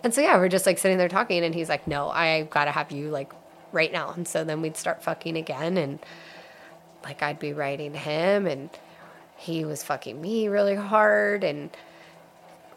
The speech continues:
like, he'd hand me the camera when he was fucking me from behind, and he was like,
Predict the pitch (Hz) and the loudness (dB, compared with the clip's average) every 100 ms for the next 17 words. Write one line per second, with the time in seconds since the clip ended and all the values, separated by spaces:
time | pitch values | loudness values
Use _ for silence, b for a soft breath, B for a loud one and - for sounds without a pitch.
0 | - - - - 185 - - 156 175 170 | -20 -20 -20 -2 0 0 -2 -2 0 0
1 | 165 160 151 151 143 156 170 160 151 147 | 0 -2 -4 -4 -2 0 0 0 -2 -4
2 | 156 170 151 151 165 147 151 147 185 190 | -6 -4 -6 -6 -6 -4 -2 -2 -4 -6
3 | 196 160 165 151 120 - - | -6 -8 -4 -4 -4 -6 -20